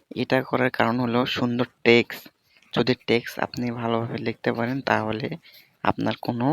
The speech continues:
সমস্যা হবে না। এখন ছবিটা সেভ করে নিন। উপরে দেখেন একটা তীর আইকন আছে, ওই তীর আইকনে একটা টাচ করে দেন, তাহলে আপনার ছবিটা ডাউনলোড হয়ে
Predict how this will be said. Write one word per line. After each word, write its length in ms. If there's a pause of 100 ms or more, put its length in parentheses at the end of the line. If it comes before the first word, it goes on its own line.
(560)
সমস্যা 440
হবে 260
না। 160 (380)
এখন 220 (160)
ছবিটা 360 (140)
সেভ 240
করে 260
নিন। 220 (480)
উপরে 320
দেখেন 400
একটা 180 (100)
তীর 220
আইকন 300
আছে, 260 (380)
ওই 140
তীর 200
আইকনে 260
একটা 220 (420)
টাচ 240
করে 180
দেন, 200
তাহলে 360
আপনার 240
ছবিটা 300 (100)
ডাউনলোড 360
হয়ে 200